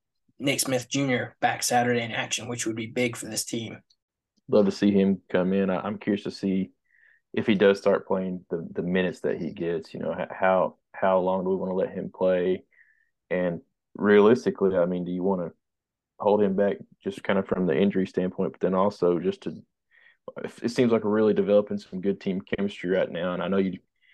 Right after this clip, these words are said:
Speaker 2: you wanna have that talent out there, but at the same time, you don't wanna mess up the,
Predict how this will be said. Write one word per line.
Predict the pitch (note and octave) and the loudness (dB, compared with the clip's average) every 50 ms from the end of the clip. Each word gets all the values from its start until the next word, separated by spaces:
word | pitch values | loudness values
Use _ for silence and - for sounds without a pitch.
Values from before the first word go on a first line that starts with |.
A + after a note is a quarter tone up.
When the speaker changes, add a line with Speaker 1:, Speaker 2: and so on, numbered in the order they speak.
| _ _ _ - | _ _ _ 2
Speaker 2:
you | G#2+ | 4
wanna | A2+ G#2+ G#2+ | 4 4 4
have | G#2+ A2 G#2 G#2 G2+ | 4 4 2 4 4
that | G#2 G2+ - | 2 0 0
talent | - G#2+ G2+ A2 A2 G#2+ - | 0 -2 0 0 0 -2 -2
out | F2+ A2 A2+ - _ | -4 -4 -4 -6 _
there, | G2+ G2 G2 | -4 -2 -2
but | D#2+ D#2+ | -2 -2
at | - | -6
the | - - | -8 -14
same | - - G#2 F#2+ F#2 F#2+ | -10 -6 -4 -4 -4 -2
time, | - G2+ G2 G2 | -2 -2 0 0
you | F#2 F2+ | 0 0
don't | F2+ E2+ F2 | 0 -2 -2
wanna | F2+ F#2+ E2+ D#2+ | -4 -6 -6 -4
mess | E2 F2+ F2+ F2+ - - | -2 -2 -2 -2 0 0
up | G2 F2+ - - | -2 -2 -2 -4
the, | F#2 D#2+ D2+ D2+ - | -4 -4 -4 -4 -6